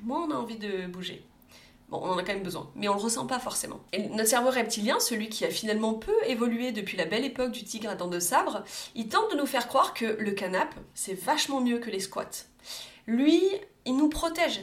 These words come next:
il essaye de prévenir, euh, de grandes dépenses énergétiques telles que la chasse au mammouth ou à la mirabelle préhistorique, les grands déplacements et les épisodes de famine.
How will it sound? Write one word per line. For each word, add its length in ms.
il 160
essaye 300
de 100
prévenir, 680
euh, 160
de 120
grandes 400
dépenses 360
énergétiques 540
telles 200
que 300
la 120
chasse 260
au 40
mammouth 520
ou 540
à 60
la 100
mirabelle 440
préhistorique, 760
les 180
grands 280
déplacements 760
et 160
les 160
épisodes 300
de 100
famine. 460